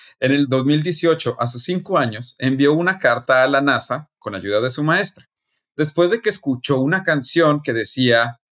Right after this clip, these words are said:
"Bring back Pluto", o sea, "Traigan a Plutón de vuelta".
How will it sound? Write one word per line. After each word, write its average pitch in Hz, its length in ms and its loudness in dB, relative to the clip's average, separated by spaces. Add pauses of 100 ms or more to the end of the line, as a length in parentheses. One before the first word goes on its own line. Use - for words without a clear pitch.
"Bring 160 400 0 (100)
back 123 360 0 (100)
Pluto", 123 480 0 (140)
o 113 100 -8
sea, 131 280 0 (340)
"Traigan 123 400 2
a 123 80 -6
Plutón 101 340 -12
de 113 80 -4
vuelta". 139 500 0